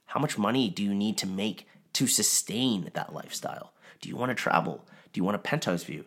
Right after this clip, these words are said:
Do you want a hut, a cabin in the woods, right? Everybody's definition of success is different.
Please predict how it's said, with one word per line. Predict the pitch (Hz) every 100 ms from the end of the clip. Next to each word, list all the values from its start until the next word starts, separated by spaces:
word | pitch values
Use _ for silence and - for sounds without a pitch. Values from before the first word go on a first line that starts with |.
| - - -
Do |
you | 98
want | 104
a | 95
hut, | - - 151 - - - -
a | -
cabin | - - 123 147 120
in | 95
the | 90
woods, | 87 - - - _ _ -
right? | 101 113 107 - _ _ -
Everybody's | 135 151 143 139 131
definition | 110 - 113 113 113 - 107
of | - 98
success | - 87 90 -
is | 85
different. | - 95 -